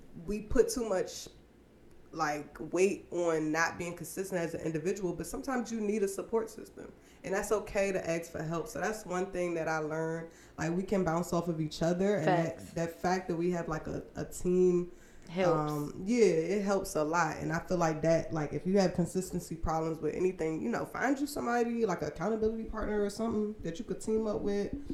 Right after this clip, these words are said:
Speaker 1: and, um, go from there. 'Cause, you know, it takes a team to, like,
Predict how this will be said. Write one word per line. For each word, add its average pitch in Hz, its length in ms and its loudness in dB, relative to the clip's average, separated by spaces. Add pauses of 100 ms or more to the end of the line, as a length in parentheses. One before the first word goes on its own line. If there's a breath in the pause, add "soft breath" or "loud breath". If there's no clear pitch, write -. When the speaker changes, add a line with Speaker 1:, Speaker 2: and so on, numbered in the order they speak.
(440 loud breath)
Speaker 1:
and, 170 540 4
um, 151 680 0 (120)
go 175 180 4
from 202 240 4
there. 208 300 4
'Cause, 156 440 -2
you 175 140 0
know, 151 240 2
it 156 100 2
takes 202 260 -2
a - 80 -2
team 185 500 2
to, 147 80 0
like, 139 280 -4